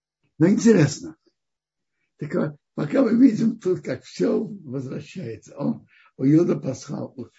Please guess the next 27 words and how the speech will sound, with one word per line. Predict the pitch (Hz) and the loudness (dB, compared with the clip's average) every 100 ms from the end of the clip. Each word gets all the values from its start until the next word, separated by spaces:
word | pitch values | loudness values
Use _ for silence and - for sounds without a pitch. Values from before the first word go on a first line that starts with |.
| _ | _
к | _ | _
папе, | - 123 117 123 | -6 -6 -6 -10
делал | 104 139 135 | -2 0 2
ему | 123 123 | 0 0
неприятно. | 120 117 113 120 117 - 104 | 0 -2 -6 -6 -8 -10 -8
А | 113 | -8
Кена | - 117 117 | -8 -10 -10
узнай, | 117 - 117 117 | -12 -12 -14 -14
как | - | -12
Иуде | 117 107 117 135 | -10 -8 -8 -10
возвращается. | 135 165 151 233 220 220 - _ _ _ - _ | -10 -14 -14 -14 -14 -18 -20 _ _ _ -20 _
Но | 131 | -2
мы | 135 | -2
видим | 185 269 269 | -2 -6 -6
ещё | - 320 | -6 -6
интересную | 277 - 101 95 92 90 | -6 -8 -12 -14 -16 -14
вещь. | 80 - - - _ _ _ _ - _ _ _ - _ _ | -16 -20 -20 -20 _ _ _ _ -20 _ _ _ -20 _ _
Тамар | 156 160 139 151 - _ _ _ _ _ _ _ _ _ _ _ _ _ _ - _ _ _ _ _ _ _ _ _ - | 2 4 4 2 -4 _ _ _ _ _ _ _ _ _ _ _ _ _ _ -20 _ _ _ _ _ _ _ _ _ -2
высылает | 147 156 165 185 165 147 | 0 0 0 0 -2 0
к | |
Иуде | 147 131 160 147 | 0 2 -2 -2
узнай. | 160 131 123 87 _ _ _ _ _ _ _ - | -4 -4 -8 -12 _ _ _ _ _ _ _ -2
Но | 151 | 0
если | 135 156 - | 0 -2 -4
он | 131 | -4
не | 120 | -6
узнает, | 98 92 98 110 | -8 -14 -16 -16